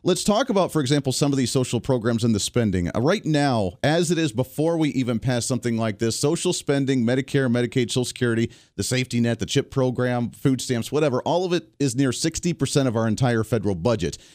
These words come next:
They like to try and split hairs and say, "Well, that's the mandatory spending. We need to look at the discretionary spending,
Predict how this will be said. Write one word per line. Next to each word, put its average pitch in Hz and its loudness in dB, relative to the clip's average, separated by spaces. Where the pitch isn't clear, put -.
They 135 0
like 139 -2
to 143 -2
try 139 0
and 131 2
split 143 -2
hairs 135 2
and 127 0
say, 127 0
"Well, 139 0
that's 185 -2
the 123 -2
mandatory 113 0
spending. 123 -2
We 135 -2
need 151 0
to 139 -4
look 135 -2
at 135 0
the 135 -2
discretionary 120 -2
spending, 120 -2